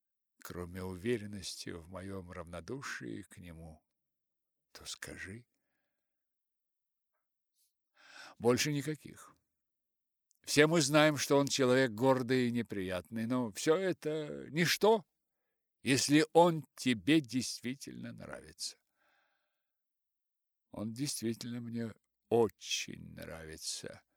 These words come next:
ответила Элизабет со слезами на глазах. "Я люблю его. На самом деле он вовсе не надменный. Он человек очень приятный.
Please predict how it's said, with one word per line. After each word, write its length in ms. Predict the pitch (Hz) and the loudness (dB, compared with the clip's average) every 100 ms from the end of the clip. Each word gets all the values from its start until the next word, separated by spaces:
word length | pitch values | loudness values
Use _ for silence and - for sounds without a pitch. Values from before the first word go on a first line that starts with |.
| _ _ _ _ _ _ _ | _ _ _ _ _ _ _
ответила 800 | - 78 92 90 - 95 90 90 - | -12 -10 -8 -10 -10 -12 -12 -14 -14
Элизабет 760 | 98 98 92 82 78 73 139 - | -12 -10 -10 -10 -12 -10 -12 -10
со 220 | - 113 | -10 -10
слезами 640 | - - 87 80 87 82 | -12 -12 -12 -10 -12 -14
на 140 | 85 82 | -16 -18
глазах. 540 | 87 82 85 78 - _ _ _ _ _ _ _ _ _ _ _ _ _ - | -14 -12 -12 -14 -16 _ _ _ _ _ _ _ _ _ _ _ _ _ -14
"Я 120 | 87 | -10
люблю 380 | 104 110 120 113 | -8 -8 -8 -10
его. 280 | 71 65 - _ _ _ _ _ _ _ _ _ _ _ _ _ _ _ | -12 -18 -20 _ _ _ _ _ _ _ _ _ _ _ _ _ _ _
На 120 | 95 101 | -6 0
самом 400 | 135 135 139 123 | 4 6 4 4
деле 300 | 135 139 131 | 2 4 2
он 100 | 120 | 2
вовсе 680 | 135 143 - - 139 127 _ _ _ _ _ | 0 0 -6 -6 -8 -10 _ _ _ _ _
не 160 | 101 117 | -6 -4
надменный. 840 | 110 87 87 110 120 113 107 104 _ _ _ _ _ _ _ _ - | -4 -6 -6 -6 -6 -10 -16 -18 _ _ _ _ _ _ _ _ -4
Он 180 | 110 120 | -2 0
человек 520 | - 123 123 131 - | 0 4 6 4 4
очень 320 | 139 - 127 | 2 0 -6
приятный. 840 | - 104 98 101 107 _ - 104 | -8 -6 -2 -2 -4 _ -16 -16